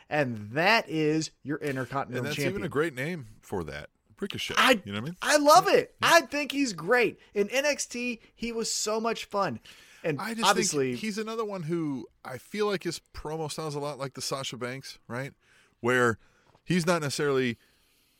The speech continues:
Speaker 2: he doesn't sound exactly the same, but, like, everything he says sounds like he really tried very hard to remember what he was supposed to say.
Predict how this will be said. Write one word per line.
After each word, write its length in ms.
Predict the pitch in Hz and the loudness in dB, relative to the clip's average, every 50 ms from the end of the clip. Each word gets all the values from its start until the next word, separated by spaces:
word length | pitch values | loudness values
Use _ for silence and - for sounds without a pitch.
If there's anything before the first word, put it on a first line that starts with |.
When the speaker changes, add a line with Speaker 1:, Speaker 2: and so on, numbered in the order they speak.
| _ - | _ -4
Speaker 2:
he 100 | 120 143 | 2 4
doesn't 180 | 190 180 139 | 4 4 4
sound 280 | - - 151 139 156 165 | 2 2 0 0 0 -2
exactly 260 | 151 156 170 156 170 | -2 -2 -2 -2 -2
the 40 | 165 | 0
same, 200 | - 185 190 180 | 0 0 0 0
but, 100 | 160 143 117 | 0 2 2
like, 180 | 113 101 - - | 2 0 2 2
everything 360 | 131 170 185 160 151 147 135 | 2 4 4 2 2 0 0
he 80 | 123 | 0
says 540 | 113 - 156 165 170 160 143 113 - - - _ _ _ _ _ _ _ _ _ _ - | 0 2 4 4 6 6 4 2 0 -4 -10 _ _ _ _ _ _ _ _ _ _ -4
sounds 480 | - - - 156 208 262 269 185 107 | 0 2 2 4 2 2 0 -2 -4
like 400 | 104 95 101 101 107 107 - - _ _ _ _ _ _ _ _ _ _ _ _ _ _ _ | -6 -6 -6 -6 -6 -8 -12 -20 _ _ _ _ _ _ _ _ _ _ _ _ _ _ _
he 180 | - 135 127 113 | -10 -8 -6 -4
really 440 | 107 110 135 170 208 220 196 156 | -4 -2 -2 2 8 8 8 8
tried 340 | 143 - - 175 160 151 139 139 | 8 6 2 2 2 2 0 0
very 200 | 151 143 127 107 | 0 0 0 0
hard 560 | - 175 208 202 180 151 135 127 123 113 - _ _ _ _ _ _ _ _ _ _ _ _ _ _ _ _ _ _ _ _ _ _ _ - | 0 2 4 4 6 6 4 4 2 -2 -8 _ _ _ _ _ _ _ _ _ _ _ _ _ _ _ _ _ _ _ _ _ _ _ -2
to 140 | - 151 151 | 2 6 10
remember 720 | 143 147 139 151 214 240 240 196 147 127 120 117 110 - _ _ _ _ _ _ _ _ _ _ _ _ _ _ _ _ _ _ _ _ | 12 12 12 12 12 12 12 10 8 8 8 8 6 2 _ _ _ _ _ _ _ _ _ _ _ _ _ _ _ _ _ _ _ _
what 240 | 220 247 226 180 156 | 8 10 12 12 12
he 80 | 160 | 10
was 160 | 151 139 127 - | 6 6 6 4
supposed 340 | 143 - - 123 107 - - | 4 4 4 4 4 2 -2
to 60 | 85 | -4
say. 300 | - - 143 143 - | -4 -4 -4 -4 -6